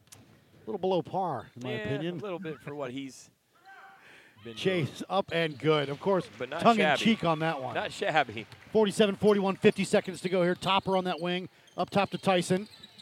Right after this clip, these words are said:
Speaker 1: Cade through the lane, stolen away, loose ball. Dixie's got it. Wayne needs help, gets it over to Glenn. Aiden across the timeline. Up top to Frazier. Kyle with it. He's fouled by Tyson.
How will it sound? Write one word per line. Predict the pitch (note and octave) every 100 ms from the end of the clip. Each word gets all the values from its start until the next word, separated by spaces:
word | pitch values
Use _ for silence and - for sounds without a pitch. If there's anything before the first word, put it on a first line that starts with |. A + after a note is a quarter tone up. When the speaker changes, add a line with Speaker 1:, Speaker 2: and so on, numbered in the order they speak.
| - - - _ _ _
Speaker 1:
Cade | - F#3 F#3+ G3
through | G#3 G3+
the |
lane, | F#3+ F#3 G3+
stolen | - G3+ G#3+ G3+
away, | G3 G3+
loose | G3+ A3+
ball. | - G3+ G#3
Dixie's | G#3+ - G3+
got | F#3 G3+
it. | A3 - - - - -
Wayne | G3 G#3 A#3 G#3+ - - - -
needs | F#3+ F#3+
help, | G#3 G#3 G#3
gets | G#3 G3+
it |
over | G#3
to | G3
Glenn. | E3+ G3 A3
Aiden | F#3 A3 G#3+
across | - G#3+ F#3
the | F3
timeline. | A3+ G#3 G3 F3 C#3+ A2 - A4 G#4+ G#4 - - - - - - - -
Up | F3+ -
top | G3+ G#3 -
to | G#3 A3 A3+
Frazier. | - B3 G#3 D3 -
Kyle | - G3+ G3+ G3+
with | G#3 B3
it. | F#3
He's | A3 -
fouled | - G3 G3+
by | G3+ G3+
Tyson. | - G3+ G3+ -